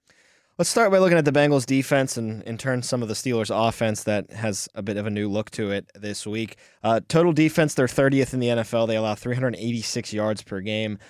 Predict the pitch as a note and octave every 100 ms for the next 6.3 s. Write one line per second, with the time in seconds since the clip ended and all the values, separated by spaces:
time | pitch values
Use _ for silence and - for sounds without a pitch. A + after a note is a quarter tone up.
0 | _ - F#2+ E2 - D#3 - - D3+ A2+
1 | A#2+ B2 A#2 A#2 A2+ - - - G#2+ -
2 | A#2 A#2+ A#2+ A2+ A2+ G#2+ F#2 - A2 G#2
3 | G2 - A#2 C3+ C#3+ B2 G2 F#2+ F#2+ G2+
4 | F#2+ F2 G2 G#2+ G2 G2+ G2+ - - _
5 | _ F2+ F#2 F2+ G#2+ G#2 G2+ G#2+ G2 G#2
6 | G2 -